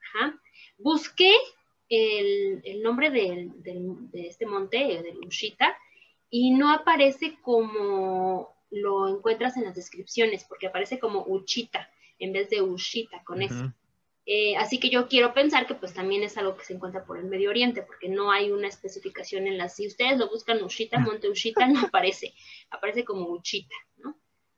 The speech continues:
Speaker 1: Eh, pero bueno,
Speaker 2: Ujú.
Speaker 1: Artaban poseía el don de enterarse por medio de los oráculos, y específicamente de los oráculos caldeos de Zoroastro, que estos eran pertenecientes a la región de Caldea en Mesopotamia,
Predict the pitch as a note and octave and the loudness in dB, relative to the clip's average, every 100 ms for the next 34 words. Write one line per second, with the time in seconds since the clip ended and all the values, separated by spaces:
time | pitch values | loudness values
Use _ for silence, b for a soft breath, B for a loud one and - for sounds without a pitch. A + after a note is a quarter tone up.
0 | _ _ _ A3 A3+ A3+ B3 B3+ A#3+ C3+ | _ _ _ 4 6 6 4 6 6 4
1 | C3 _ _ _ _ C#4+ D#4 E4+ F4+ F4 | -2 _ _ _ _ 2 6 8 8 8
2 | F4 A4+ - B3+ B3+ A#3+ A#3 A#3 A#3+ A#3+ | 6 2 0 0 2 2 4 4 4 2
3 | A3 G#3 G#3 A3 A#3 C4 A3+ F#3+ A3 - | 0 0 2 2 2 4 4 2 -4 -10
4 | F3 F#3 F#3+ G3 A3 A3 A#3+ B3 B3 B3 | -8 -6 -4 -2 -2 -2 -2 2 2 2
5 | G3 F3+ B3 - G#3 F3+ E3+ E3+ F3 - | -4 -4 -6 -8 -8 -6 -6 -8 -10 -10
6 | G3+ A3 B3 A3 G3+ F#3+ F3+ F3 F#3+ F#3 | -12 -10 -8 -6 -6 -6 -10 -12 -8 -6
7 | F#3 A3 A3+ A3+ - - G#3 G3 G3+ G3+ | -4 -2 -2 -2 -4 -6 -2 -2 -2 -2
8 | F#3 - E3+ - G3+ G3+ G#3+ G#3+ G#3+ - | -4 -6 -12 -6 -4 -2 2 2 2 -4
9 | - B3+ - _ _ _ _ _ _ G#3+ | -4 -4 -6 _ _ _ _ _ _ 2
10 | G#3+ A3 - A#3+ A3+ G#3+ G#3 G#3 A3+ A3 | 2 2 -2 -2 -2 -2 -2 -2 -4 -2
11 | G#3+ G#3+ A#3 A3 F#3+ F#3+ G3 F#3 F3+ F3+ | -6 -2 -2 -2 -4 -2 0 0 -4 -6
12 | G#3+ G3+ G#3 G#3 G3+ G#3+ A3 F#3 - F3+ | -6 -6 -4 -2 0 2 4 4 0 -4
13 | F#3+ G3 A#3 C4+ C4+ D#4 A#3+ C#4+ | -6 -6 -8 -2 2 4 4 4